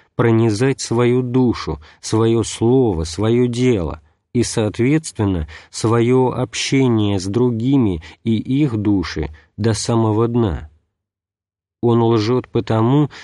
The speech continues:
что Божий луч оказывается ему не по силам, он не способен принять его, вместить его и предаться ему, и потому он нуждается во лжи.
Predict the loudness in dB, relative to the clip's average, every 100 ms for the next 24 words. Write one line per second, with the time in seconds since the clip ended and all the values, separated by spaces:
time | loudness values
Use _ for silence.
0 | -18 -16 0 0 2 2 2 2 2 2
1 | 0 0 -2 -2 -2 0 2 2 -2 -4
2 | -2 2 2 2 0 -2 0 0 0 -4
3 | -4 -4 -2 0 -2 -6 _ _ _ 0
4 | 2 2 -2 -4 0 0 2 -2 0 2
5 | 4 2 0 -2 -4 -4 -6 -10 -8 0
6 | 2 2 0 -4 -2 -2 0 -2 0 2
7 | 2 0 0 -2 0 -2 -4 -4 -2 -2
8 | -4 -8 _ _ _ _ -2 0 -2 0
9 | 2 2 2 2 2 0 0 -2 0 -2
10 | -4 -6 -2 -2 -2 -2 -6